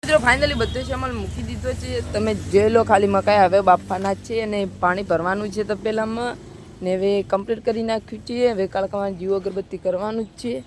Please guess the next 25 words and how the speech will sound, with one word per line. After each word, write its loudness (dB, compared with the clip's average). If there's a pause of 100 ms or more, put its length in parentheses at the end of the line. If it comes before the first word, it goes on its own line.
(480)
પહેલાં 2
થોડો -2
ગલ્લો 2
સાફ 0
કરી 2
નાખીએ. 2 (1040)
તો -4
મિત્રો, -2
તમે 0
જોઈ 2
લો, 6
બધું 2
સામાન 0
મૂકી -2
દીધો 2
છે 2
અને 2
હજી 0
મકાઈ 2
બાફવાના -2
છે -6
તપેલામાં, -4
હજી -6
મકાઈ -2
નહીં. -4